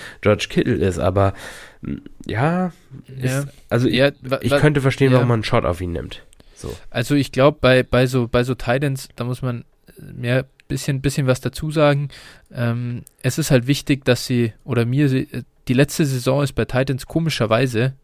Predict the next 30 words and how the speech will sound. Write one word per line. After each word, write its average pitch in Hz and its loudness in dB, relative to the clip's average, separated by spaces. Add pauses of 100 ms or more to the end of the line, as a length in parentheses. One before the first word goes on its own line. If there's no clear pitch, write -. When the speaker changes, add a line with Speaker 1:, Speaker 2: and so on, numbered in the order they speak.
Speaker 2:
ist - -16
das 123 -6
bei 113 -4
Tight 120 -2
Ends 120 -6
anders 135 -2
als 120 0
bei 110 -2
Wide 120 -4
Receivern, 120 -6
bei 107 -4
denen 117 -8
die 117 -6
ersten 135 -4
Jahre 110 -6
zählen. 131 -8 (420)
Bei 127 0
Tight 127 0
Ends 135 -6
zählt 127 -2
vor - -4
allem, 117 -6
zählt 127 -4
vor - -4
allem 135 -2
das 113 -6
letzte - -6
Jahr. 98 -4
Ist - -14
super, 131 0